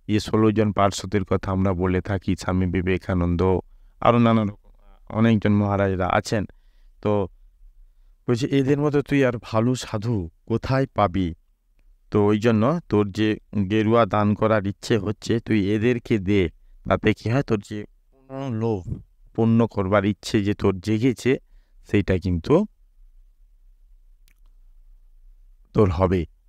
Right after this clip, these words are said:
মানে সেই পুণ্যটি হবে যদি এদেরকে, অর্থাৎ কাদেরকে, এই, আহ, এই সাধুদেরকে যদি তুই গেরুয়াটি দিস। তো ঠাকুরকে তিনি দিলেন তার,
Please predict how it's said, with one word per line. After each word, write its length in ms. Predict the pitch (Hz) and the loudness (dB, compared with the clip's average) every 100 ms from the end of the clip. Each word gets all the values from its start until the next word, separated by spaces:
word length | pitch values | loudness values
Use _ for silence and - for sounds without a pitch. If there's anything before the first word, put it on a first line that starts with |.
| - | -2
মানে 240 | 92 92 | 0 0
সেই 200 | 92 98 | 2 0
পুণ্যটি 480 | - 98 98 95 92 | 2 0 0 0 -2
হবে 240 | 92 90 | -2 0
যদি 400 | 127 92 85 90 | 2 0 0 0
এদেরকে, 460 | 92 85 82 - 87 - | 2 0 -2 -6 -12 -12
অর্থাৎ 260 | 98 - 110 | -16 -12 -12
কাদেরকে, 580 | - 98 98 113 - 202 - _ - _ _ - | -2 -2 0 -2 0 0 -2 _ -20 _ _ 0
এই, 340 | 101 98 92 - _ - - _ - | 2 2 -2 -6 _ -20 -20 _ -6
আহ, 440 | 104 95 92 - 120 | -2 0 -2 -2 0
এই 380 | 120 110 101 - - - - | 2 2 0 -4 -10 -20 -20
সাধুদেরকে 680 | - 113 101 101 98 90 - | -6 -2 0 0 0 -2 0
যদি 260 | 98 98 127 | 0 2 2
তুই 220 | - 127 | 2 0
গেরুয়াটি 520 | 92 90 92 87 98 | 2 0 0 0 -4
দিস। 420 | 85 87 82 - - | -4 -2 -4 -8 -4
তো 120 | 107 | -2
ঠাকুরকে 520 | - 107 120 104 117 | 2 0 2 0 0
তিনি 300 | 101 110 107 | 0 0 0
দিলেন 400 | 98 104 107 113 | 0 0 0 0
তার, 320 | 104 101 98 | 0 2 2